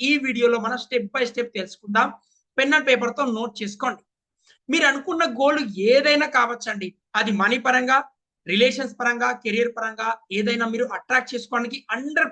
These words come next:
పర్సెంట్ ఎఫెక్ట్ పెడుతున్నా కూడా, రిజల్ట్ రావట్లేదని అంటే, మీరు మీ మైండ్ లో ఉన్న ఓల్డ్ బిలీఫ్స్ ఏవైనా ఉన్నాయంటే,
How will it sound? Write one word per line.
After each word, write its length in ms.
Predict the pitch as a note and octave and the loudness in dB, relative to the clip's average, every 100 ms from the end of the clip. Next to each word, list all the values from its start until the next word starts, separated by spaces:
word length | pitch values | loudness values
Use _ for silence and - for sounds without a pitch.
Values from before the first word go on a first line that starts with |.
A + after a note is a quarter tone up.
| - | -2
పర్సెంట్ 300 | A3+ C#4+ C#4 | -4 -4 -6
ఎఫెక్ట్ 420 | G#3+ G#3 B3+ - - G#3+ | -8 -2 -4 -4 -8 -2
పెడుతున్నా 420 | G3+ G3+ A#3 G#3+ | 0 0 -2 -4
కూడా, 400 | - D#3+ F#3+ C4 _ _ _ F3+ | -6 -6 -6 -6 _ _ _ -6
రిజల్ట్ 460 | F#3+ B3 D4 E4+ | 0 2 4 4
రావట్లేదని 720 | D#4 A#3 B3+ C4 B3+ A#3+ A#3 | 4 2 2 2 0 0 0
అంటే, 480 | G3+ - - G#3 G#3 - _ _ | -6 -10 -4 -2 -2 -8 _ _
మీరు 560 | F3 G#3+ D4 C4+ A#3+ B3 _ _ _ | 0 2 4 2 -4 -10 _ _ _
మీ 300 | E3+ A#3+ D#4+ | 0 2 2
మైండ్ 400 | C4+ G#3 B3+ C#4 | 2 2 0 2
లో 80 | C4 | 2
ఉన్న 420 | G#3+ G3 G3 G#3 _ _ _ | 2 -2 -2 -6 _ _ _
ఓల్డ్ 400 | C4+ C#4+ F4 E4 | 0 4 4 2
బిలీఫ్స్ 520 | A#3+ F3 A#3 C#4+ - - G#3 | -4 -2 0 0 -4 -12 -2
ఏవైనా 420 | B3+ B3+ B3 B3 | 0 2 0 0
ఉన్నాయంటే, 960 | G3 F#3 A#3+ A#3+ G#3+ F#3+ _ G3+ F#3+ | -4 -6 -2 -2 -2 -8 _ -8 -8